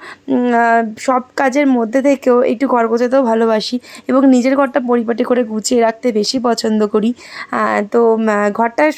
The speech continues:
বরাবরই কিন্তু আমি যবে থেকে নিজের ঘর আর কি বুঝি যে নিজের, আমার এটা নিজের, তবে থেকেই কিন্তু ঘরদোর গুছিয়ে রাখি। Even আগের ক্লা-, যে বাড়িতে আমি বাপের বাড়িতেও তাই, এখানে এসেও তাই, নিজের ঘরটা কিন্তু গুছিয়ে রাখতে ভালোবাসি।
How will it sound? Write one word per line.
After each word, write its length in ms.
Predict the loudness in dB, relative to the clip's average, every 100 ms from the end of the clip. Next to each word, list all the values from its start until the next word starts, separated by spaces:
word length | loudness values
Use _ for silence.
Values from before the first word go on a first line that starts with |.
| -6 -4
বরাবরই 520 | 0 2 2 2 2
কিন্তু 340 | 0 0 0
আমি 360 | 0 0 0 0
যবে 280 | 0 -2 -2
থেকে 280 | -4 0
নিজের 400 | 2 2 2 0 0 -6 -10
ঘর 400 | -4 0 2 0 -2 -4
আর 140 | -4 -4
কি 180 | -4 -8 -8 -16 -16 -4
বুঝি 380 | 2 2 4 2
যে 120 | 2
নিজের, 340 | 2 2 2
আমার 280 | 2 2 0
এটা 180 | -2 -2
নিজের, 340 | -2 -2 -2 -2 -6 -10
তবে 200 | -2 0
থেকেই 320 | 2 0 0 0
কিন্তু 240 | 0 0
ঘরদোর 380 | 0 0 0 -2
গুছিয়ে 340 | -2 -4 0
রাখি। 360 | 0 -2 -2 -4 -6 -20 -6
Even 260 | 0 0 0
আগের 440 | -2 -2 0 0 0
ক্লা-, 300 | -2 0 -2
যে 200 | -2 0
বাড়িতে 280 | 2 2
আমি 160 | 0 0
বাপের 280 | 0 0 0
বাড়িতেও 320 | 0 0 0
তাই, 300 | 0 0 -2 -6
এখানে 400 | -8 -2 0 -2
এসেও 220 | -2 -2
তাই, 200 | 0 0
নিজের 240 | 0 0
ঘরটা 300 | -2 -2 -4
কিন্তু 240 | -4 -4 -2
গুছিয়ে 300 | -2 -2 -2
রাখতে 240 | -2 -2
ভালোবাসি। 480 | 0 2 0 -2